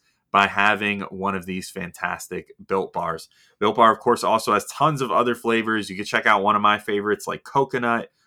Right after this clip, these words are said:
or cookies and cream. All of them have that same great ratio of tons of protein compared to low calories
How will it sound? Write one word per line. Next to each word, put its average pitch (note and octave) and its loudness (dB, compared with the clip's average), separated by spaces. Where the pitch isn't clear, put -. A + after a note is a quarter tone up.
or F#2+ -2
cookies A#2 -2
and F2 -6
cream. B2+ -4
All C#3 6
of C3+ 4
them B2 2
have A2+ 4
that G#2 4
same B2+ -2
great G#2 0
ratio A2 0
of E2+ -6
tons C#3+ 0
of C3 -2
protein A#2 -2
compared G2 -4
to F#2 -8
low A2 2
calories G2+ 0